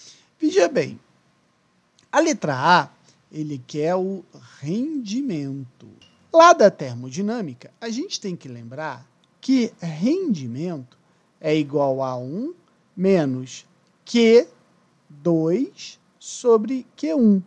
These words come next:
Fonte fria sobre fonte quente. No caso, ele disse Q um é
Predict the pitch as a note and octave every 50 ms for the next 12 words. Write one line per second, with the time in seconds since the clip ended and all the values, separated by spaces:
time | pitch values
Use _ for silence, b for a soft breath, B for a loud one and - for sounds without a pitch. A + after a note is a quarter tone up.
0 | b b b b b _ _ _ _ - F3 D3+ C#3+ C#3 B2+ - G3 F3+ - _
1 | _ _ _ - A3+ B3 C4+ D4+ E4+ F4+ - _ _ _ - - - D4+ D4+ C4+
2 | C#4 D4 A#3+ - - A3 G#3+ G#3+ G#3 - - B3 _ _ - - D#3 C3+ B2 B2+
3 | B2+ B2 B2 - - - _ _ _ _ _ _ - E3+ E3+ E3 E3 - D3+ C3+
4 | C3+ C#3 B2+ D3+ D3+ D3+ C#3+ B2 B2+ B2 B2 - - C#3+ B2 _ - F#3+ F3+ E3
5 | D3 D3 C#3+ C3+ B2+ B2 _ b b b b b b b _ - F3 D#3+ D3+ C3+
6 | A#2+